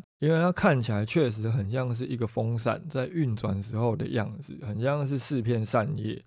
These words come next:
所以概念型可能必须要去搭配很明确的品牌名称，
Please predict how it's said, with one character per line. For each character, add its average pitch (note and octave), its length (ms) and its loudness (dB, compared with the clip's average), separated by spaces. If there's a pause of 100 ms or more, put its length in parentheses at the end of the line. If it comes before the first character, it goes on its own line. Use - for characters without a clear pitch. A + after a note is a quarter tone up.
(160)
所 F#3 180 4
以 E3+ 140 6
概 F3 220 4
念 E3+ 200 4
型 A2 240 0
可 A2 140 0
能 G#2 180 0
必 D3 140 4
须 C3+ 140 0
要 C3+ 100 6
去 C#3 100 2
搭 A#2 280 2
配 A#2 240 0
很 A2+ 160 -2
明 G#2+ 200 0
确 C3 220 0
的 A2+ 100 2
品 G2+ 160 -4
牌 G2+ 160 -2
名 G2 160 -2
称， G2+ 300 -2